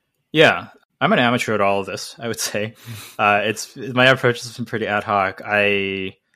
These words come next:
s-, I'm fairly, uh, reserved about actually using the phrase independent research.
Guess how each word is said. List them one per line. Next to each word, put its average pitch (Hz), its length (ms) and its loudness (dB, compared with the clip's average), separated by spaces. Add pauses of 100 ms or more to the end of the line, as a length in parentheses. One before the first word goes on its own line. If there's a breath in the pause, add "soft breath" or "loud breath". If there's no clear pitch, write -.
(400)
s-, - 540 -10
I'm 98 400 -4 (160)
fairly, 120 800 -4 (880)
uh, 101 380 -6 (100)
reserved 104 480 -6
about 92 280 -6
actually 95 340 -8
using 95 340 -10
the 101 80 -12
phrase 92 400 -16
independent 107 480 -14
research. 143 540 -8